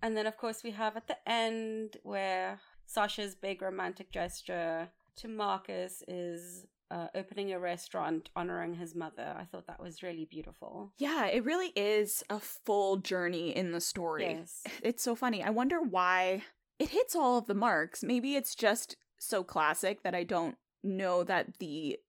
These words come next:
Speaker 2: plot necessarily stands out, but yeah, like, everything about it is really expertly executed, though.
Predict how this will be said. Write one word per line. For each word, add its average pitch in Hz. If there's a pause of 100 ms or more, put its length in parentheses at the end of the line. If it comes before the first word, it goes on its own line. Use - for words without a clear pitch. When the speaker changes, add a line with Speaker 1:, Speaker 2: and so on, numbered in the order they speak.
(120)
Speaker 2:
plot 165
necessarily 254
stands 262
out, 254
but 196
yeah, 190
like, 156 (180)
everything 262
about 226
it 220
is 208 (260)
really 320
expertly 214
executed, -
though. -